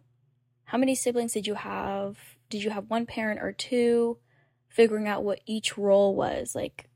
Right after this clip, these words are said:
you know, were you a parental role? Were you in place of a mom or a dad? Or was it more discombobulated and the parents weren't there and you took it on? Or they were overbearing, which made you more wanting to be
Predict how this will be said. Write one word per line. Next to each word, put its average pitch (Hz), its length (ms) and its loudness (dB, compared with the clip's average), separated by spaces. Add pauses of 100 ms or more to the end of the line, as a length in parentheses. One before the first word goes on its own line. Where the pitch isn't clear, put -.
(120)
you 214 140 -8
know, 202 140 0
were 208 200 2
you 185 280 0
a 240 60 4
parental 277 600 2
role? 285 340 4
Were 214 140 0
you 196 380 0
in 202 140 -2
place 196 280 -2
of 185 80 -4
a 190 60 2
mom 190 400 -2
or 202 120 -4
a - 60 -6
dad? 208 520 2 (640)
Or 190 520 0
was 202 260 -2
it 202 80 -6
more 202 180 -2
discombobulated 220 880 2
and 226 140 -2
the 196 60 -2
parents 196 380 -6
weren't 190 240 -6
there 214 380 4
and 202 160 -4
you 214 120 -2
took 262 240 0
it 254 80 4
on? 247 480 2
Or 196 300 0
they 196 140 0
were 190 160 2
overbearing, 226 880 2
which 196 240 -4
made 196 280 -4
you 196 160 -4
more 185 600 -2
wanting 190 340 -6
to 190 80 -6
be 185 520 -6